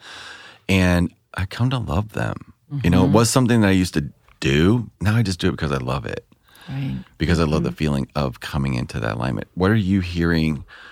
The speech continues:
Speaker 1: What is Mary sharing with you about the practices to, to reach or stay in that, the higher octave?
Speaker 2: So I think it's kind of, um, it's been kind of funny for me, to be honest, because,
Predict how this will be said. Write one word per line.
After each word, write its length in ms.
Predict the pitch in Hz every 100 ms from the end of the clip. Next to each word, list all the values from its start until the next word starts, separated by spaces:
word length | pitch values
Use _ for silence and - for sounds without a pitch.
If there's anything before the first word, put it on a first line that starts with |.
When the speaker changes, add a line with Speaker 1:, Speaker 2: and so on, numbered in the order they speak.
| - _ _
Speaker 1:
What 120 | 90
is 80 | 85
Mary 320 | 87 82 78
sharing 400 | 71 - 76 73
with 160 | 67 67
you 160 | 73
about 240 | 64 58 58
the 80 | 71
practices 720 | - 71 - 69 - 73 -
to, 220 | - 62 - -
to 160 | - 69
reach 320 | 73 82 -
or 120 | 69
stay 260 | - - 73
in 120 | 73
that, 180 | 62 -
the 160 | - -
higher 300 | 78 60 55
octave? 440 | 64 - - - _
Speaker 2:
So 480 | - 208 202 196 196 - _ _ - - _
I 180 | - 190
think 220 | 208 254
it's 160 | 262 247
kind 340 | - 196 196
of, 240 | 185 170 156
um, 440 | 143 139 127 135 - - _ _ -
it's 120 | 185
been 180 | - 220
kind 180 | 202 170
of 80 | 143
funny 280 | 127 120
for 180 | 113 135
me, 200 | 123 123
to 140 | 117 160
be 140 | 147
honest, 400 | 131 127 127 -
because, 640 | 147 - 151 131 123 120